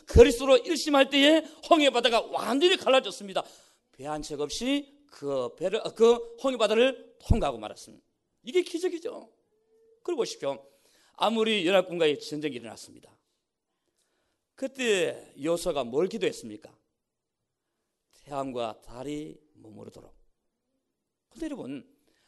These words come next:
태양과 달이 평소에 머물러 씁니까? 안 머물러 씁니까? 여러분이 길 가다가 "태양아, 머물러 서라." 이러면은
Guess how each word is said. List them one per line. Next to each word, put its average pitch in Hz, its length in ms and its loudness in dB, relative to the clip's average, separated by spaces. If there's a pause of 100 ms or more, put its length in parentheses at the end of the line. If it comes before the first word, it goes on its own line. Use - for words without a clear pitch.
(180)
태양과 247 440 -4
달이 175 280 -4
평소에 180 460 -10
머물러 180 320 -8
씁니까? 254 400 -6
안 127 100 -6
머물러 139 220 -6
씁니까? 147 480 -12 (440)
여러분이 208 240 -2
길 214 160 -4
가다가 214 280 2
"태양아, 233 380 0
머물러 247 280 -2
서라." 240 340 0
이러면은 214 520 0